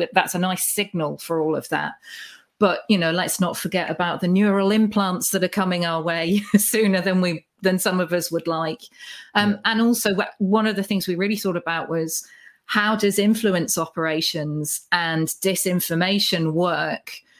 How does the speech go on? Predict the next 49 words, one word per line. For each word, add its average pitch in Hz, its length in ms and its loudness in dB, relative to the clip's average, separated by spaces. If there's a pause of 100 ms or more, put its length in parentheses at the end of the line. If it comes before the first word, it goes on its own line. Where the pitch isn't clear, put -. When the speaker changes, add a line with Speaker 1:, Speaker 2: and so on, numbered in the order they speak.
(160)
Speaker 1:
when 185 260 4
you're 185 80 2
not 190 260 2
looking 190 320 0
at 165 80 -2
a 175 60 0
screen 175 420 0
at 160 140 -2
arm's 160 360 0
length, 156 600 -4 (360)
when 175 400 0
content 185 600 0
is 170 160 -2
being 170 280 0
delivered 165 560 0 (140)
right 175 560 0
in 170 140 -2
front 170 260 -2
of 160 100 -4
your 165 220 0
eyes 202 380 0
and 180 120 0
you 170 120 -2
can't 165 340 -4
step - 320 -4
away 156 300 0
from 147 260 -6
it? 151 220 -6
So, 165 520 2 (380)
you 185 140 2
know, 160 160 2
what 175 280 2
are 190 80 2
the 156 720 0 (140)
mitigation 185 720 2
measures 160 380 0
for - 140 -4
that? 165 380 0
Yes, 185 360 0
we're 170 100 -4
gonna 165 180 0
need 160 240 -2
technical 175 460 0
measures 151 500 -2
to, 160 180 0
to - 220 -4
deal 156 260 0
with 156 160 -2
that, 151 280 -2